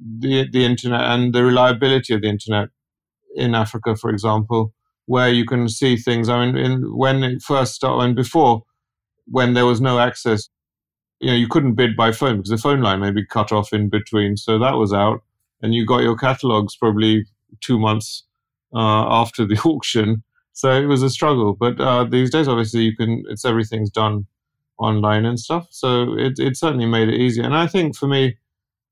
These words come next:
uh, that whole experience of going to, you know, to collect the watch and meet the people who sold it to you is, is part of it.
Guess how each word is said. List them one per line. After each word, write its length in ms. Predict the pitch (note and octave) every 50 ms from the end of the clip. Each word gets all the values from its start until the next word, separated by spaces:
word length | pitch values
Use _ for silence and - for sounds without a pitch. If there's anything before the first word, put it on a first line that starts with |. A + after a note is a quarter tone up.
| _ -
uh, 360 | A2+ A#2+ A#2+ A#2+ A#2+ A#2+ A#2
that 180 | A2 B2+ C3 C3
whole 480 | B2+ C3+ C#3 C#3 C3+ B2+ A#2+ A#2+ - - -
experience 400 | A2 G#2+ - - D3+ C3+ A#2 A#2
of 160 | A#2+ A2 A2
going 420 | A#2+ B2+ B2 A#2+ A#2 A#2 A#2+ A2+ A#2
to, 100 | - - _ _ _ _
you 100 | - C#3
know, 140 | B2 A2 A2 G#2 - -
to 100 | - A#2+
collect 420 | - - C3 B2+ B2 A#2 A#2 -
the 100 | A#2+ A#2+
watch 340 | A#2 A#2 A2+ A#2 A2+ - -
and 120 | A#2 A2+
meet 220 | A2+ A#2 B2 - -
the 100 | A#2+ A#2
people 440 | A2+ - A#2+ A2+ G#2+ - A#2 A2+ A2+
who 100 | A#2+ A2
sold 340 | A2 - A#2+ A2+ A2+ A2 A#2
it 120 | A#2+ -
to 100 | - A#2+
you 200 | A#2+ A#2+ B2 C3
is, 60 | C3+ C3+
is 200 | C3+ C#3 C3 -
part 380 | _ - D3+ D3+ D3+ C#3+ -
of 140 | B2+ G#2+ G2+
it. 200 | G2+ G2 - -